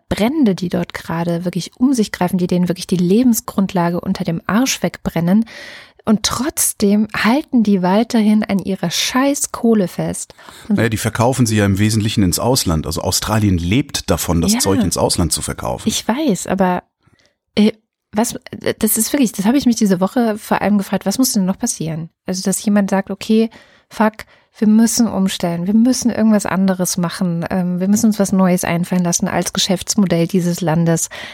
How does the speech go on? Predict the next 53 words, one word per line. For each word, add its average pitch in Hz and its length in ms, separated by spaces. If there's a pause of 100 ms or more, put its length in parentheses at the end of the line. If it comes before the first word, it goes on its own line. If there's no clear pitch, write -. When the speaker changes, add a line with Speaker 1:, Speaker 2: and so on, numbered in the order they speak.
(140)
Speaker 1:
So 185 200
geht's 175 320
nicht. 170 340 (460)
Also 185 160
Speaker 2:
Oder 170 80
vielleicht 110 320
wenigstens, 131 480
also 98 240
vielleicht 135 300
nicht 170 140
als - 140
Geschäftsmodell, 110 580
weil 123 80
das 156 140
ist 180 120
ja 160 80
nicht 151 180
leicht, 101 420
ne? 127 80
Da 131 80
hängen 165 260
se-, - 280
da 170 80
hängt 160 220
halt 156 140
sehr 123 280
viel 135 260
dran, 107 400
auch - 220 (360)
nicht 139 220
nur 127 100
im 113 120
Inland, 151 260
auch 110 140
im 107 100
Ausland 107 420
und 95 120
so. 107 180 (400)
Was 117 140
ich 123 100
mir 107 140
auf - 100
der - 160
einen 127 220
Seite 143 240
vorstellen 135 360
könnte, 131 260
ist, - 200
dass - 160
die 98 380
sich - 260
gerade 101 340
denken, 98 300